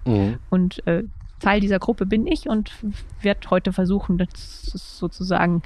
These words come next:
Speaker 2: der Stellvertreter zu sein für die Gruppe und, ähm, so ein bisschen erzählen, was wir uns bisher alles überlegt haben.
Speaker 1: Ja, schön.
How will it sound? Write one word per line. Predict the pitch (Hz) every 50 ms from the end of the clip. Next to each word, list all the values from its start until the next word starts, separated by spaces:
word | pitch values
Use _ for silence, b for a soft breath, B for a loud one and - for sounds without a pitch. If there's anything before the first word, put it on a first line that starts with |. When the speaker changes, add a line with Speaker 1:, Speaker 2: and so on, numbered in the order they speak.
| B B -
Speaker 2:
der | 190
Stellvertreter | - - 190 190 - 202 - - 214 196 - 214
zu | - - 220
sein | 202 208 220 247 294 302 b b b b b b b
für | - - 226
die | 196 233 -
Gruppe | - - 320 - - 285 -
und, | - 202 208 208 196 - - - - - -
ähm, | 190 190 190 185 185 185 190 180 - - - - - - - - - - -
so | - 180
ein | 175
bisschen | 165 - - -
erzählen, | - 170 - - - 196 190 190 175
was | 180 185 - -
wir | - 185 -
uns | 170 170 -
bisher | - 175 - - 170 175
alles | 170 180 180 -
überlegt | - 170 170 165 170 180 160 - - -
haben. | 160 - 165 160 160 - - - - - - - - -
Speaker 1:
Ja, | 117 98 98 117 143 139 - - - - - - - - - -
schön. | - - 190 139 98 90 90